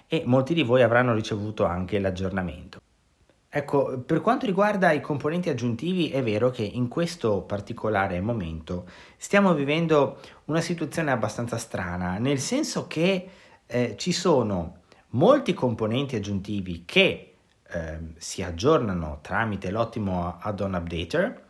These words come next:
ma ce ne sono altri che non lo fanno e hanno un aggiornamento fai da te.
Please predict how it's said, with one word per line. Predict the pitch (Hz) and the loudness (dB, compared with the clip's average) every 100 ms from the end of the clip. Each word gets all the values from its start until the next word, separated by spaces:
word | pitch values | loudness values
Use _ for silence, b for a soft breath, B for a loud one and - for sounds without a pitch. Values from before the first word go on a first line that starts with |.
| B B B B B B _ _ _ | B B B B B B _ _ _
ma | - 175 208 196 - | 0 4 8 8 6
ce | 160 | 0
ne | 151 | -2
sono | - 180 208 | 0 2 4
altri | 117 104 - 156 170 - | 4 2 0 -2 -2 -6
che | - 127 | -2 2
non | 131 156 | 2 2
lo | 214 | 2
fanno | 214 113 123 143 165 180 180 | 0 -2 -2 -2 0 0 0
e | 135 143 - - _ | -2 -2 -6 -20 _
hanno | - 156 165 170 175 180 180 - _ b b b b _ | -2 0 2 4 6 6 2 -10 _ b b b b _
un | - 123 | 0 0
aggiornamento | 113 127 139 131 123 123 135 | 4 4 4 2 2 2 2
fai | - 104 | 2 0
da | 117 | 2
te. | 135 110 - | 2 2 -2